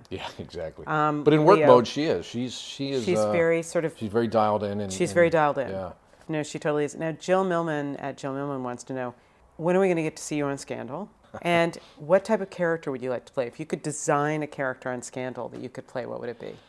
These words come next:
Speaker 1: Wow, that, that's a good question because, uh, it's, it's, it's a bit odd because I know everyone so well. So I, I'm trying to think of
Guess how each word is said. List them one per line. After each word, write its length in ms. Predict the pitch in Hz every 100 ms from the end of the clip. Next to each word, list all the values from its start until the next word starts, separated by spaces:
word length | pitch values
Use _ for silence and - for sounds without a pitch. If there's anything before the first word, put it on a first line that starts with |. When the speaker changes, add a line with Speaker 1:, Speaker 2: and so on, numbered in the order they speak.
| _
Speaker 1:
Wow, 440 | 120 117 117 85 95
that, 200 | 151 -
that's 260 | 147 -
a 20 |
good 160 | 135 147
question 360 | 139 135 127 117
because, 320 | 113 113 98
uh, 180 | 110 120 -
it's, 280 | 120 - - -
it's, 240 | 123 - - _
it's 260 | 127 113 104
a 40 |
bit 220 | 117 185 -
odd 300 | 107 104 110
because 240 | 113 113
I 60 | 107
know 300 | 101 110 113
everyone 280 | 110 107 98
so 260 | - - 95
well. 420 | 82 95 90 76
So 240 | - 98
I, 260 | 95 104 120
I'm 120 | 107
trying 240 | - 131
to 80 | 143
think 280 | - 127 110
of 180 | 101